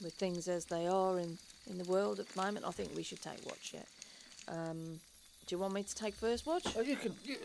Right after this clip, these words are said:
Speaker 2: uh, I suppose, uh, seeing how you're waiting for Ro-, Ro-, Rowan Batkinson, you might as well take the first watch. And, um, w-,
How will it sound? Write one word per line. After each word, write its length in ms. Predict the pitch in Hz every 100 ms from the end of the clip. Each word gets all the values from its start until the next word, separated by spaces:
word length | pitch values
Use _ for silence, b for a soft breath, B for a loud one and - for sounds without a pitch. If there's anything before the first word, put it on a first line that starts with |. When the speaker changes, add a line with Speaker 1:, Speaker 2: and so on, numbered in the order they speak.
| - 254
Speaker 2:
uh, 260 | 247 190
I 40 | 233
suppose, 360 | - 302 240
uh, 180 | 240 196 160
seeing 260 | 262 262
how 100 | 233
you're 300 | 202 196 180
waiting 380 | 170 196 160 170
for 320 | 160 165 151 -
Ro-, 300 | 160 151 180 -
Ro-, 0 | 151 - 175 - 127 -
Rowan 300 | 185 160 147
Batkinson, 600 | 170 170 - 131 135 208
you 100 | 247
might 180 | 233 233
as 100 | 208
well 180 | 214 185 - - -
take 140 | 143
the 220 | - -
first 220 | 120 -
watch. 300 | 139 - -
And, 220 | 135 131 127 B B B B B B -
um, 380 | 131 135 139 123 - - - - - - - B B B B B - - - - - - - -
w-, 220 | 214 196